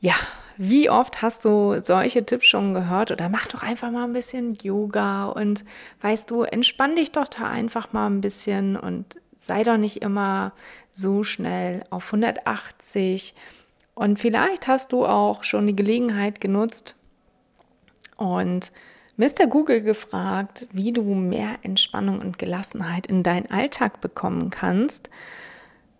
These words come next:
Vielleicht haben dir aber auch Freunde diese Ratschläge gegeben und du hast es für dich ausprobiert und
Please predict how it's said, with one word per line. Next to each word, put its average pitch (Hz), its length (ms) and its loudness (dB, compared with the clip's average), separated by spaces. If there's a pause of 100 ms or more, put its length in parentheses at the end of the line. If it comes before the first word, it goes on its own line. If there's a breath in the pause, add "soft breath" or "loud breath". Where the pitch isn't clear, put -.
Vielleicht 330 400 4
haben 247 200 6
dir 208 160 6
aber 190 160 2
auch 196 120 2
Freunde 269 460 4
diese 220 340 4
Ratschläge 208 560 2
gegeben 190 640 0
und 180 460 -2
du 190 80 2
hast 226 200 -2
es - 100 -6
für 190 100 2
dich - 240 -4
ausprobiert 208 760 2
und 180 280 -4